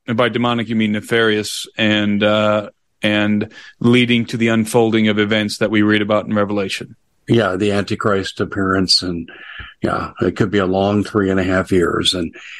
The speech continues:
Speaker 2: and, uh, you know, I, I've tried to deny the fact that we're really just right on the edge of, of tribulation,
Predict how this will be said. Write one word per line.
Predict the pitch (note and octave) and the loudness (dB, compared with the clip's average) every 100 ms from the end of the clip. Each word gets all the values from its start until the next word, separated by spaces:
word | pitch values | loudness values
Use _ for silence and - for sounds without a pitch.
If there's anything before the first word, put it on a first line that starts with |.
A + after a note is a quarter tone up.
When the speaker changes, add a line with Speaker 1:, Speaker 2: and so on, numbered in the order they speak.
| - - | -12 -4
Speaker 2:
and, | E2+ F2 E2 | -2 0 0
uh, | E2+ - - | 0 -2 -2
you | - G#2+ | 0 2
know, | G#2+ | 2
I, | G2+ A2+ A#2 A2+ | 2 0 0 0
I've | G#2+ F2 - _ - | -2 -6 -20 _ -6
tried | - D3 D#3+ - | 0 2 2 -2
to | B2 | -4
deny | A2+ G#2 G#2 G#2+ G#2+ G#2+ - _ _ _ _ | -2 0 0 0 0 -4 -8 _ _ _ _
the | G#2 | -6
fact | - G#2+ G2+ - | 0 0 0 -2
that | G2+ | -2
we're | G2 F#2+ | -2 0
really | G2+ G2+ G#2 G2 F#2 - - | 2 4 2 2 -4 -10 -2
just | G#2 - G2+ - - | 0 0 -2 -6 -2
right | A2 | 0
on | A2 G#2 | 0 -2
the | G2 | -2
edge | G2 G2 F#2+ | -2 -2 -4
of, | F#2 D#2+ _ D3 - | -8 -10 _ -18 -6
of | - F#2+ | -4 -4
tribulation, | - G#2 G2 F#2 F#2+ F#2 G#2 G2 | -2 -2 0 -2 -2 -2 -2 -2